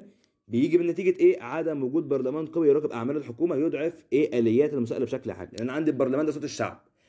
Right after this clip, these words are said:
ما دام البرلمان مش بيقول ان فلان الفلاني فاسد، يبقى فلان الفلاني زي الفل ومفيش حد يقول لحد فاسد،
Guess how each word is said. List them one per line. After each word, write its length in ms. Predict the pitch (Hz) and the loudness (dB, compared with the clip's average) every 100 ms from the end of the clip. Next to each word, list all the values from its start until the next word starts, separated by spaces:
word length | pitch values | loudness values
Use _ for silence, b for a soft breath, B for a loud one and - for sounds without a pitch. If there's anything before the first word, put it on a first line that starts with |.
| _ | _
ما 100 | 117 | 0
دام 120 | 170 | 2
البرلمان 600 | 208 170 156 170 151 101 | 4 2 2 0 -2 0
مش 120 | 151 | -2
بيقول 260 | 143 147 190 | 0 4 4
ان 120 | 160 | 4
فلان 240 | 120 165 185 | 0 -2 0
الفلاني 420 | 170 151 156 139 | 0 0 -2 -2
فاسد، 420 | 190 208 233 - - _ | -4 -4 -6 -6 -20 _
يبقى 200 | 131 131 | -4 -2
فلان 140 | 143 180 | -2 -2
الفلاني 260 | 151 170 | 0 2
زي 120 | 165 | 4
الفل 280 | 185 185 202 | 2 0 -2
ومفيش 180 | 165 170 | -2 -4
حد 140 | - | -4
يقول 140 | 165 165 | -2 -2
لحد 240 | 151 135 | -4 -6
فاسد، 240 | 113 95 | -4 -6